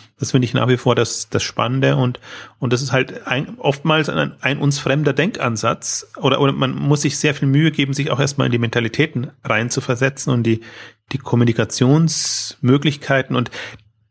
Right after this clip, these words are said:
Entschuldigung, <coughs> zum Beispiel was, was mir auch immer erst in, in Asien dann klar wird, ist, wir, wir gehen sehr f-, stark von Text aus,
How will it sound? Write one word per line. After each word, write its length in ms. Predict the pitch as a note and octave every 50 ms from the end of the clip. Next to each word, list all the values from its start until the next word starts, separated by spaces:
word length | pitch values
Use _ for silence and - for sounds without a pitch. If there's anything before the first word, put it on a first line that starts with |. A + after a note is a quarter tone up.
| _ _ _ _ - - - - _ _ _ _
Entschuldigung, 460 | _ - - D#3 C#3 C3 C3 C#3 C#3 - - - _ _ _ _ -
<coughs> 720 | - - - - - C#4 - - - - - - C#3+ - - - _ _ _ _ _ _ _ _ _ _ _ _ _ _ _ - - -
zum 140 | - B2+ A2+
Beispiel 340 | B2 B2+ B2 - - C#3+
was, 240 | B2+ B2+ B2 - - - - - - - - - _ _ _
was 160 | - A2+ -
mir 260 | - C3 C#3+ F3+ - -
auch 300 | C#3 C#3 - - - - _ -
immer 400 | D#4+ D4 A#3 A3+ A3 C#3 C3+ B2
erst 260 | A2+ B2+ C3 - -
in, 200 | - A#2+ - -
in 160 | B2+ A2 A2
Asien 340 | - G#2+ C#3 D#3 - F3+ D#3
dann 240 | C#3+ C#3+ D3 C#3+ -
klar 340 | - C3+ A#2 A#2 C3 C#3
wird, 200 | C#3+ D3 D3+ -
ist, 340 | - D3 C3+ C#3 - - _ _ _ _ _ _ _ _ _ _ _ _ _ _ _ _ _ _ _ _ _ _ _ - -
wir, 200 | A#3+ C3 C3 D3 -
wir 140 | - C3+ C#3+
gehen 200 | C#3+ F3 E3+ D#3
sehr 180 | C3+ C#3 D3 D#3
f-, 200 | D3 - - C#3+
stark 280 | - - C#3 C#3+ C#3
von 160 | - B2+ - -
Text 400 | - - - - - - - -
aus, 520 | G#2+ F#2 G2+ - - - - - -